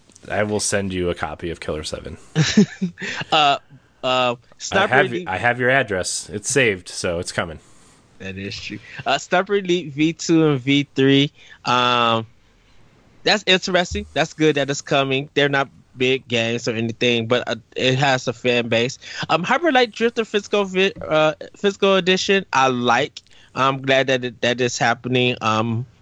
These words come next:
Speaker 2: it, I think that's gonna be a b-, good collector's game for a lot of people. Uh, so I can't wait to say that. Uh, I mean, see that. Uh, Castle Crashers, of course, I'm buying.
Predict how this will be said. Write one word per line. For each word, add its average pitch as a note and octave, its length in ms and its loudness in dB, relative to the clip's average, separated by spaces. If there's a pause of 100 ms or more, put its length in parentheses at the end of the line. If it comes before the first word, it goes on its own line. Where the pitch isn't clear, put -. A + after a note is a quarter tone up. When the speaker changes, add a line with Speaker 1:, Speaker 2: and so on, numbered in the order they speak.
(120)
Speaker 2:
it, - 180 -6 (120)
I C#3 140 2
think C3 180 2
that's C3 160 2
gonna B2 140 0
be A#2+ 180 2
a A2 220 2
b-, A2 440 -8
good B2+ 260 4
collector's B2 680 0 (480)
game D#3+ 260 2
for F3 220 -2
a - 20 0
lot F3 180 -2
of - 60 -18
people. G3 400 -2 (320)
Uh, A2+ 400 4
so C3 160 -2
I C3 80 4
can't C3+ 240 -2
wait B2 160 -2
to C#3 80 -8
say B2+ 200 2
that. B2 260 2 (380)
Uh, A#2 240 2
I - 20 -8
mean, B2+ 160 -2
see B2+ 220 -2
that. B2 240 0
Uh, B2+ 180 -2
Castle G#3+ 340 -2
Crashers, E3+ 400 -2
of A2+ 160 -8
course, G#2+ 320 0
I'm B2 200 -2
buying. A2+ 260 2